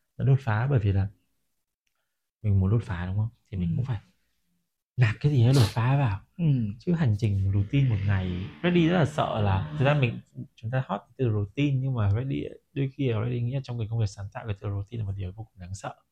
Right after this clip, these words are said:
Speaker 2: Đúng rồi.
Speaker 1: Nó hình thành nên một thói quen. Và não bộ chúng ta lại được vận hành theo cái việc là xây dựng thói quen xong
Speaker 2: Ừ.
Speaker 1: cứ đi theo cái thói quen đấy.
Speaker 2: Kiểu như tới giờ đó, ngủ tới giờ đó, dậy phải ăn sáng, ăn sáng
Speaker 1: Ừ.
Speaker 2: xong rồi.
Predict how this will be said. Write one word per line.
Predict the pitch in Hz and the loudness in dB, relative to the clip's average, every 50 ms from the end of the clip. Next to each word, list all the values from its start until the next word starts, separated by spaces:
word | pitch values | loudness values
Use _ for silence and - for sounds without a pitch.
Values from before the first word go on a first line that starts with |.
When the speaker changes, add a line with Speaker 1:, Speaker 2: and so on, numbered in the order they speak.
| _ | _
Speaker 2:
Đúng | - 127 | 0 0
rồi. | 160 135 - _ _ _ _ _ _ _ _ | 0 0 -2 _ _ _ _ _ _ _ _
Speaker 1:
Nó | - 117 | 2 4
hình | 113 143 143 123 | 4 6 4 2
thành | 110 - 113 101 | 0 -2 -2 0
nên | 101 113 117 | 0 2 2
một | 113 101 - - - | 0 -2 -4 -4 -2
thói | 113 107 - - | -2 -2 -2 0
quen. | - 175 185 185 180 - _ _ _ _ _ - - - - - - | 2 4 4 4 2 -2 _ _ _ _ _ -6 -4 -4 -4 -4 -4
Và | 117 113 123 113 | 0 2 2 2
não | 107 127 - - | 2 0 2 4
bộ | 185 196 180 160 139 | 6 6 6 6 6
chúng | 147 139 151 | 4 4 4
ta | 175 175 170 | 4 4 4
lại | 165 - | 2 2
được | 147 139 117 107 113 | 2 2 2 2 2
vận | 127 - - | 0 -4 -2
hành | - 147 135 117 113 | -2 0 0 0 2
theo | 131 143 139 | 0 0 2
cái | 139 | 2
việc | 135 151 143 | 2 2 2
là | 120 110 104 104 | 0 0 0 0
xây | 104 - 147 | 0 0 0
dựng | 147 151 131 | 0 0 -2
thói | - 117 113 - | -4 -4 -4 -2
quen | - 147 147 | -2 -2 -2
xong | 139 165 151 | 0 2 6
Speaker 2:
Ừ. | 139 139 | 8 8
Speaker 1:
cứ | 131 123 | 10 8
đi | 110 185 | 8 4
theo | 175 180 | 2 2
cái | 156 160 151 | 0 0 0
thói | 160 151 - | -2 -2 0
quen | - 165 156 | 2 4 6
đấy. | 139 127 139 170 - _ _ | 6 6 4 2 -2 _ _
Speaker 2:
Kiểu | - 120 113 | -2 0 0
như | 127 147 160 156 143 - | 2 4 4 2 2 2
tới | - 151 160 180 180 | 0 2 4 4 4
giờ | 156 117 | 4 2
đó, | 117 127 143 165 180 165 | 2 0 0 0 0 0
ngủ | 131 104 - 131 | 0 0 0 0
tới | 156 156 | 0 0
giờ | 135 123 120 | 2 2 2
đó, | - 139 | 2 0
dậy | 147 143 123 98 - - 117 117 | -2 -2 -4 -6 -8 -12 -14 -10
phải | - 113 | -6 -4
ăn | 127 139 139 123 | -2 -2 -2 -4
sáng, | - - 139 143 156 175 208 - | -4 -4 -2 -2 0 -2 -2 -4
ăn | 139 135 135 139 | -6 -4 0 4
sáng | 135 139 135 | 6 6 6
Speaker 1:
Ừ. | - | 6
Speaker 2:
xong | 127 - 143 139 139 | 4 2 -2 -2 0
rồi. | 135 123 113 107 104 107 | 0 0 0 0 0 -2